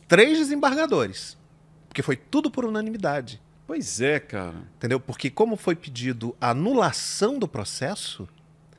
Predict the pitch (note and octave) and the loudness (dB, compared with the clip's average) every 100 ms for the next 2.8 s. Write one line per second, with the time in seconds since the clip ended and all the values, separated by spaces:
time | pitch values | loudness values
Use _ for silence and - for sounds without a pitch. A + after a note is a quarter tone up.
0 | - - - - - E3+ D#3+ E3 E3 E3 | -20 -20 -20 -8 2 4 4 -2 0 2
1 | C3+ A#2+ C#3+ E3+ A#2 - D#3 E3 F#3+ G2+ | 0 0 -2 -2 -6 -6 -6 -6 -4 -4
2 | G2+ G#2 F#2+ F2 - E3 B2+ | -4 -6 -6 -6 -6 -4 -6